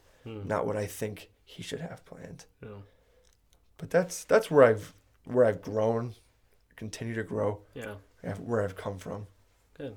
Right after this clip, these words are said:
Speaker 1: Yeah. How did, um, how did you meet your wife?
Speaker 2: Um, I, the first time I met her was at youth group at church. Um, I had known who she was. I don't know how.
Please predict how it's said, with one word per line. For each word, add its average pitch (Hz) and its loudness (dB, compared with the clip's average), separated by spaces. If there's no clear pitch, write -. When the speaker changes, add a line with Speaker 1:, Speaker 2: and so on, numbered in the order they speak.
Speaker 1:
Yeah. 110 -12
How 123 0
did, 143 2
um, 127 0
how 135 -6
did 143 -6
you 139 -2
meet 123 -4
your 113 -4
wife? 104 -6
Speaker 2:
Um, 120 10
I, 120 2
the 117 -4
first 156 4
time 180 0
I 127 6
met 110 2
her 101 -2
was 110 -4
at 92 -8
youth 107 -8
group 92 -8
at - -6
church. - -8
Um, 101 -4
I 160 4
had 226 -4
known 127 4
who 135 2
she 104 -8
was. 107 0
I - -2
don't 160 6
know 110 4
how. 95 -4